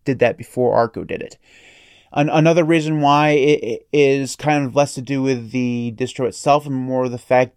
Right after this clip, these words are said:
that the guy, Eric, does a ton of stuff. Like, he, he's basically made the Arch,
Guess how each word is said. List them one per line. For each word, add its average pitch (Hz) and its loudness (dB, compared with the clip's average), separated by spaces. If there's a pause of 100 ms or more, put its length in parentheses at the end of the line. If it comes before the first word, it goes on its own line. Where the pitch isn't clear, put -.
(120)
that 120 0
the 131 -2
guy, 147 2 (360)
Eric, 147 0
does 131 0
a 127 0
ton 160 -6
of 127 -4 (180)
stuff. - -2
Like, 127 -4
he, - -14 (440)
he's 185 -2
basically 175 0 (380)
made 147 2
the 113 -8
Arch, 147 -2